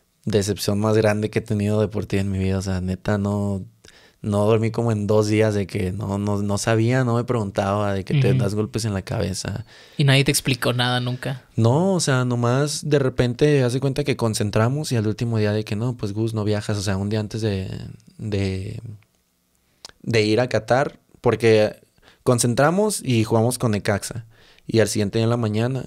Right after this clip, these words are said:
Speaker 1: ya era el viaje a Qatar. Y no, pues no, tú no, tú no vas, tú te quedas.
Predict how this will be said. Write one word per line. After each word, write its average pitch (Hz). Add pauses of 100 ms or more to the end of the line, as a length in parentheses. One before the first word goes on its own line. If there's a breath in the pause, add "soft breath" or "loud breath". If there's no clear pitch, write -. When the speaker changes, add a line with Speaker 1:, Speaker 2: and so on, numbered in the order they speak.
(120)
Speaker 1:
ya 98
era 101
el 101
viaje 98
a -
Qatar. 107 (320 soft breath)
Y 107
no, 127
pues 101
no, 104
tú -
no, 107
tú 110
no 107
vas, 101
tú -
te -
quedas. 104